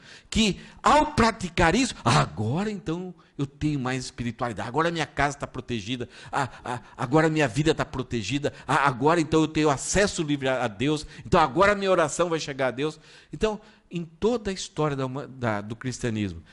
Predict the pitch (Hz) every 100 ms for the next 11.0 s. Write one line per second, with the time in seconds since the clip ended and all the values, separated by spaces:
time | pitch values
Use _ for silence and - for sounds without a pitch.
0 | - _ - - 160 185 180 165 147 139
1 | 135 120 113 107 110 95 104 90 104 101
2 | 101 95 - - 151 160 147 - 123 104
3 | - 110 117 117 104 113 101 95 98 117
4 | 117 - _ - 139 135 - - 104 -
5 | - 131 107 87 120 147 147 - - -
6 | 110 110 117 143 202 - 190 131 - -
7 | - - 139 135 120 110 110 147 151 156
8 | 156 - - 123 117 123 117 104 113 143
9 | 156 160 - - _ _ 131 135 135 -
10 | 139 131 - 117 107 127 131 95 -